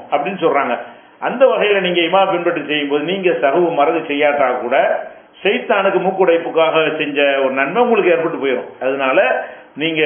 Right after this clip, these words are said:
இந்த தொழுகையில லேட்டா சேர்ந்தாலும் சரி, அவர் சஜிதா சஹு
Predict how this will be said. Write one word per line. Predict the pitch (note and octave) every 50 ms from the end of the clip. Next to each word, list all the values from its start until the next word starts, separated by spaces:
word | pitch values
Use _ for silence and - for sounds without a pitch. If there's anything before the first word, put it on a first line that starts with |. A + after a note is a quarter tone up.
| D3+ D3
இந்த | C#3+ D3 C#3+
தொழுகையில | C#3+ C#3+ D#3+ F3+ F3+ F3+ F3 E3 D3+
லேட்டா | C#3+ D3 D#3+ E3 - - A3 - -
சேர்ந்தாலும் | E3 D3+ D3 D3+ D3 C#3 C#3+ C#3+ C3 B2
சரி, | C3 B2 C3 C#3+ D3 D#3 D#3 D3 - - - - - - -
அவர் | - - C#3 D#3 E3+ F3 E3
சஜிதா | B2+ C3+ C#3+ E3+ F3 F#3 F3+
சஹு | F3+ F3 D#3+ D3+ D3+